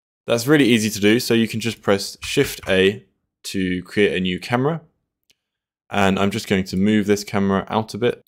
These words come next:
Something like that looks good. And we also need to make sure that the aspect ratio of this camera is actually one-to-one. Currently, it's a, uh, nineteen twenty by ten eighty, so sixteen by nine,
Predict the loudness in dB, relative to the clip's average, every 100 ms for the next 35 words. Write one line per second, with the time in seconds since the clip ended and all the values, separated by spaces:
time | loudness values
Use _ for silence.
0 | _ _ -18 -6 -2 0 -2 -2 -8 -6
1 | -6 -6 0 0 0 -8 _ _ _ -20
2 | _ -2 0 2 2 2 4 4 4 4
3 | 2 0 -2 0 4 4 4 0 0 0
4 | -2 -4 0 0 0 0 0 0 -4 -4
5 | -4 -2 -2 0 -2 -4 -6 -6 -8 -8
6 | -4 0 0 0 0 0 -2 -6 _ _
7 | _ _ _ _ 0 0 2 2 2 0
8 | 0 0 0 -8 -6 0 4 4 2 -2
9 | -6 _ _ _ _ -6 -4 0 2 2
10 | 0 0 0 0 -2 -2 0 0 0 -4
11 | -4 -4 -4 -4 -2 0 0 2 2 2